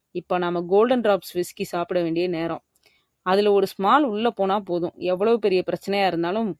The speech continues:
போயிடும்" என்றபடி சோஃபாவுக்கு பின்புறம் இருந்த பாட்டிலை எடுத்தான் ஜோஷ்.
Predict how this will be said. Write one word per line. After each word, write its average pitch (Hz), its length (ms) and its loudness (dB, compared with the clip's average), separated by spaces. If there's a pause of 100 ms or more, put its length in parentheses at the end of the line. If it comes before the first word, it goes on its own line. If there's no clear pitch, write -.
(100)
போயிடும்" 175 360 0 (540)
என்றபடி 180 540 -2
சோஃபாவுக்கு 220 480 2
பின்புறம் 190 380 -2
இருந்த 170 220 -2
பாட்டிலை 175 440 0
எடுத்தான் 170 400 -2
ஜோஷ். 165 360 -4